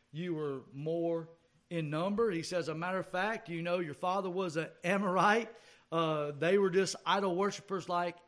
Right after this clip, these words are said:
everybody else, but I set my love upon you. I chose you. And because I chose you, because I loved you,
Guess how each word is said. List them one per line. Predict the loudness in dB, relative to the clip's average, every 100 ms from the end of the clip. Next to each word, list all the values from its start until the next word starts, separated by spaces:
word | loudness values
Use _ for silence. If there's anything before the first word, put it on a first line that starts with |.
| _
everybody | -2 0 -2 -2 -4 -2 -4
else, | -4
but | -4
I | -4
set | -4 -8 -6
my | -6
love | -4 -2 -4 -6
upon | -8 -10 -10 -10
you. | -8 -10 -12 _ _ -20 _
I | -10
chose | -8 -6 -2 0 -2 -6 -10
you. | -10 -10 -12 -16 _ _
And | -6
because | -6 -4 -2 0 0
I | 0 -2 -4 -8
chose | -6 0 2 0 -4
you, | -8 -8
because | -8 -4 -4 -2
I |
loved | -2 2 2 2 -4
you, | -8